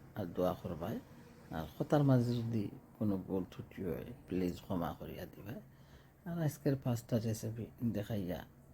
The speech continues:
এখানেই বিদায় নিমু। আশা করি পরবর্তীতে আসবো কুসকুস ভাজি নিয়ে। কুসকুস কীভাবে বানাইছি,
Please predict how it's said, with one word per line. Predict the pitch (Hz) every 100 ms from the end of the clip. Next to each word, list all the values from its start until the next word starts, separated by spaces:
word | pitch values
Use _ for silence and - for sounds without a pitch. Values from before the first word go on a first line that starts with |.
| -
এখানেই | 139 147 131 117 107 82 - -
বিদায় | 117 92 80 76
নিমু। | 85 87 185 - - - - - - - - - - 131
আশা | 127 127
করি | 127 117 110 - - - -
পরবর্তীতে | 123 113 110 107 - - 110 98 - -
আসবো | 117 - 113 113 - - -
কুসকুস | - 175 - 151 147
ভাজি | 117 104 95
নিয়ে। | 90 104 135 -
কুসকুস | - 139 - 147 -
কীভাবে | - - 98 85
বানাইছি, | 78 90 - 104 -